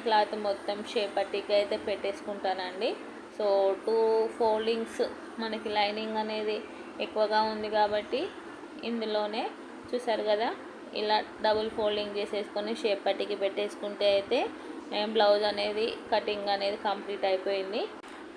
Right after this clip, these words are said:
మనకి బ్లౌజ్ కటింగ్లో కొలతలు మారుతాయేమో కానీ, మ్, మెథడ్ అయితే ఇదే అండి. So, ఈ మెథడ్ని బట్టి అయితే మీరు బ్లౌజ్ కటింగ్ చేయండి. ఈ బ్లౌజ్ కటింగ్ అయితే మీకు యూజ్ అయింది అని అనుకుంటున్నాను.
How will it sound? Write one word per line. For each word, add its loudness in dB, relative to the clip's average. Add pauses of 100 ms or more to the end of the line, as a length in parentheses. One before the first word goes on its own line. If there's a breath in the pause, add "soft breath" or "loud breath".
(360)
మనకి 2 (180)
బ్లౌజ్ 4 (120)
కటింగ్లో 4 (120)
కొలతలు 0 (100)
మారుతాయేమో 2 (140)
కానీ, 0 (640)
మ్, -8 (720)
మెథడ్ 2
అయితే 2 (100)
ఇదే 0 (120)
అండి. 0 (420)
So, 0 (220)
ఈ 2 (140)
మెథడ్ని 0
బట్టి 2
అయితే 0 (160)
మీరు 0
బ్లౌజ్ 4 (100)
కటింగ్ 0
చేయండి. 0 (100)
ఈ 4
బ్లౌజ్ 2 (140)
కటింగ్ 0
అయితే 0
మీకు -4 (100)
యూజ్ 4
అయింది -2
అని -2
అనుకుంటున్నాను. -4